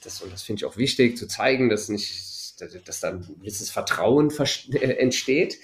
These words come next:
Aber jetzt bewegen wir uns da mehr und mehr auch dort, die Maschinen einzusetzen, weil wir Möglichkeiten gef-, äh, gefunden haben, wie wir, äh, die Modelle trotzdem trainieren können. Vor allem jetzt, wenn wir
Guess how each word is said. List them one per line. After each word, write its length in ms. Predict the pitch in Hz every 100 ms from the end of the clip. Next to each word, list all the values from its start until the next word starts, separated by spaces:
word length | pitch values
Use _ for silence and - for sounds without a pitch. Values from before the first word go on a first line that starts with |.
| - - -
Aber 220 | 113 113
jetzt 600 | 110 143 160 - - -
bewegen 320 | 110 123 120
wir 80 | 107
uns 180 | 107 104
da 80 |
mehr 200 | 98 104 101
und 120 | 95
mehr 360 | 101 101 -
auch 280 | 92 104 - -
dort, 460 | 80 92 127 139
die 60 | 123
Maschinen 480 | 110 107 - 127 -
einzusetzen, 840 | - 113 117 107 113 110 - 101
weil 140 | 92
wir 280 | 95 92 92 170
Möglichkeiten 760 | 160 160 131 - 107 104 101
gef-, 140 | 90
äh, 200 | - 95
gefunden 480 | 92 90 135 135 123
haben, 380 | 113 113 113 107 -
wie 160 | 101
wir, 460 | 101 98 92 90 87 - - - - _ -
äh, 240 | 90 82
die 100 | 90
Modelle 340 | 95 95 104 98
trotzdem 320 | 101 - 95
trainieren 420 | 95 113 131 117
können. 340 | 117 110 107 - - - -
Vor 120 | -
allem 280 | 135 123 110
jetzt, 420 | 107 110 - -
wenn 160 | 98
wir 480 | 95 92 90 80 -